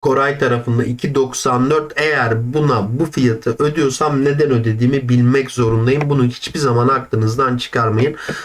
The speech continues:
Halka açıklık oranı da yüzde otuz bir nokta kırk iki. Finansallara dönüp arkadaşlar, bakın,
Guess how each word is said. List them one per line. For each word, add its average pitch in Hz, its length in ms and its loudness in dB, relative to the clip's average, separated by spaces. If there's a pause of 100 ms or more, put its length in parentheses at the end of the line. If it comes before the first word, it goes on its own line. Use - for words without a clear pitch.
(140)
Halka 175 280 -2
açıklık - 420 -6
oranı 120 260 2
da 131 60 2
yüzde 131 340 0
otuz 123 340 0
bir 123 100 2
nokta 113 440 0
kırk - 240 -6
iki. 98 260 -6
Finansallara 180 920 0
dönüp 139 440 -2
arkadaşlar, 143 600 0
bakın, 120 340 -2